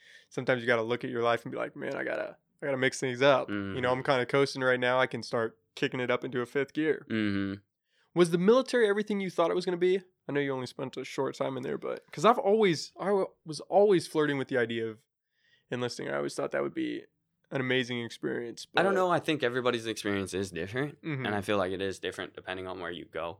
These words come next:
Speaker 2: I mean, I had a lot of expectations due to the fact that I had heard t-, stories from my father about what he had gone through.
Speaker 1: Kinda
Speaker 2: And it was
Speaker 1: romanticized it,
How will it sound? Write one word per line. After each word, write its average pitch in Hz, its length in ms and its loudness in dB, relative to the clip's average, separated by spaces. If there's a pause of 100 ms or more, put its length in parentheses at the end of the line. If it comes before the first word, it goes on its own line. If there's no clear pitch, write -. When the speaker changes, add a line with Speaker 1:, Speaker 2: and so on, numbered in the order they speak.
(140)
Speaker 2:
I 107 60 -2
mean, 107 160 0
I 113 80 4
had 117 100 2
a 107 60 0
lot 101 180 2
of 95 60 -2
expectations 87 840 -8
due 87 280 -8
to 87 260 -12
the 80 80 -10
fact 85 280 -6
that 87 120 -6
I 87 60 -14
had 82 120 -14
heard 87 280 -10
t-, - 80 -16
stories 90 520 -6
from 90 180 -8
my 87 180 0
father 87 520 -6
about 85 300 -4
what 104 120 -4
he 101 80 -4
had 95 120 -8
gone 107 280 -2
through. 90 200 -8 (260)
Speaker 1:
Kinda 127 220 4
Speaker 2:
And 120 120 2
it 123 120 4
was 120 160 -2
Speaker 1:
romanticized 120 240 0
it, 117 260 -6